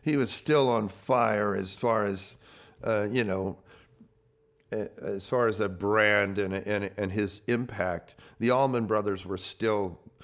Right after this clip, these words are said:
going strong. Bands like Free and that kind of thing. And, um, so, you know, I, I, I became,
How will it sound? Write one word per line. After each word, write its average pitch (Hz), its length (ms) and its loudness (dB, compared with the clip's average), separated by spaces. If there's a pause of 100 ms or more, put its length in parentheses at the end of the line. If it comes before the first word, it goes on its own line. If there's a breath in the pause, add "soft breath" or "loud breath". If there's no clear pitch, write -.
(300 loud breath)
going 107 340 0
strong. 104 420 -2
Bands 139 420 0
like 104 260 0
Free 110 460 -2
and 98 140 -4
that 110 180 -2
kind 107 220 -2
of 92 120 -4
thing. 95 360 -4 (440 loud breath)
And, 123 460 0 (100)
um, 107 500 -2 (840 soft breath)
so, 139 580 0 (340)
you 135 120 -2
know, 117 140 2
I, 135 320 2 (640)
I, 123 220 -2 (120)
I 110 120 -2
became, 127 760 -2